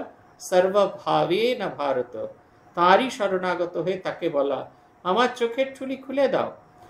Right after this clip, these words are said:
আমার এই বন্ধন মোচন করো, ঘানি থেকে রেহাই দাও। ভবের গাছে বেঁধে দিয়ে মা পাক দিতেছ অবিরত, খুলে দে মা চোখের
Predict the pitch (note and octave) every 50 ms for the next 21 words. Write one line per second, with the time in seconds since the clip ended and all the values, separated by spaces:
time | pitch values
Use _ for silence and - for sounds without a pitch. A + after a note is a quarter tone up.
0 | - - - - - D3 E3 F3+ F#3 F#3+ F#3+ F#3 - F3 F3+ E3+ - D3+ E3+ G3+
1 | A#3 A3 G3+ F#3+ G#3 G#3 F#3 E3+ E3+ E3 E3+ - F#3+ F#3 F#3 F3 - C#3+ C3 B2
2 | A#2+ A#2+ - - _ _ _ _ - A#2+ A2 A2+ C#3 D3+ D#3+ F3 F#3 F3+ G#3 G#3
3 | - A#3+ G3+ - B2+ B2 - - E3 E3 D3+ C3 A#2 A2+ G#2 G2 F#2+ - - _
4 | _ - - - - - - A#2+ A#2 A#2+ D#3 D3+ D3+ E3+ F#3+ G3+ A3 A3+ G#3 -
5 | F#3+ F#3+ F3+ - - G#3+ F#3 E3 D3 D3+ E3+ F#3 F#3 F#3 E3+ E3 E3+ F3 F#3+ G#3
6 | G#3 - - D3 D#3 D3+ D#3 - - E3+ F3 F#3+ F#3+ - A3+ F#3+ G#3 G3 - G3
7 | F#3 F#3 - F#3+ D#3+ D3 C#3+ D3+ E3+ E3+ D3 B2+ - - - D#3 F#3+ A3+ - -
8 | - _ _ _ - - - - - A3+ A3 A3+ B3 A#3 A#3+ B3 B3 B3+ C4 C4+
9 | C4 - A3+ G#3 - - B3+ B3+